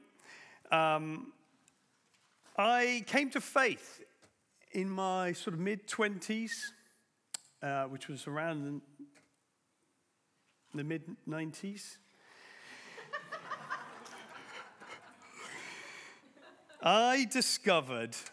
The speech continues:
a father who loves me, and I will now live with him forever, for eternity. I, uh,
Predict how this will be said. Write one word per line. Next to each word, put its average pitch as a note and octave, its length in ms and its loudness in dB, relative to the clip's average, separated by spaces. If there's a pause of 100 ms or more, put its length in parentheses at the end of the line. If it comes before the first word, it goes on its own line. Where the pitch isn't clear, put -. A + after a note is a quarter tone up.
(260)
a C3+ 60 2
father F#3+ 500 6
who E3 140 2
loves C#3 380 0
me, F#2+ 180 -6 (1500)
and C#3+ 680 4 (100)
I F3+ 300 4
will F3+ 200 0
now E3+ 320 4
live D3+ 280 -2
with C#3 200 -2
him B2+ 480 -2
forever, A2+ 640 -4 (360)
for G2+ 160 -4
eternity. G2+ 800 -6
I, D#3 400 -2
uh, D3 180 2